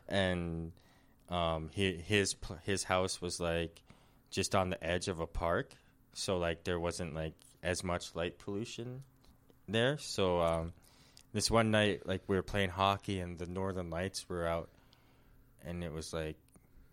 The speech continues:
like, really, like, visible and, and big, and we were talking about how, like, um, it's bad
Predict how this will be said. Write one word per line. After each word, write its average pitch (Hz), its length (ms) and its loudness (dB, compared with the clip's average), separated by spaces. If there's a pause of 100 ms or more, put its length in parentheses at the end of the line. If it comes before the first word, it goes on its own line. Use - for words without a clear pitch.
(280)
like, 87 80 -12 (300)
really, 101 420 2
like, 85 260 -2 (220)
visible 90 760 -2
and, 80 280 -8 (240)
and 78 360 -10 (140)
big, 92 400 0 (800)
and 82 640 -2 (520)
we 95 80 -2
were 87 80 2
talking 87 360 -2
about 80 500 0 (400)
how, 85 220 -4
like, 80 260 -2 (880)
um, 78 600 -8 (880)
it's 85 160 -8
bad 82 320 2